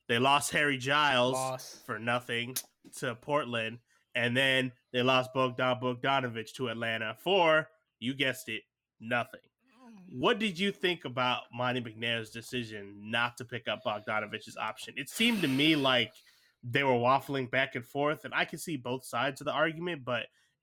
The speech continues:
Speaker 1: it really hurts to lose a player of, you know, somewhat value just for nothing.
Speaker 2: So, Mac, I was looking on social media. You know, social media is not what all the whole talk around the town is, but it gives you a glimpse, I guess, what fans are thinking and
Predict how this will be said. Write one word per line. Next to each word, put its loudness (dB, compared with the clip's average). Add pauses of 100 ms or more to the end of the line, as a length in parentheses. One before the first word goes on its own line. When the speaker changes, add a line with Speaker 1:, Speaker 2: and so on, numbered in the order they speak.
(120)
Speaker 1:
it 4
really 2
hurts 0
to -16
lose -6
a -14
player -4
of, -6 (220)
you -4
know, -6
somewhat -2
value 0
just -8
for -16
nothing. -2 (360)
Speaker 2:
So, 4
Mac, 2 (160)
I -4
was -2
looking -6
on -6
social -6
media. -6
You -6
know, -4
social -2
media 0
is -2
not 2 (720)
what 2
all 6
the 2
whole 4
talk 0
around 0
the -4
town -6
is, -8
but -2
it 0
gives -2
you 2
a 2
glimpse, -4
I 2
guess, -2
what -6
fans -2
are 0
thinking -4
and -6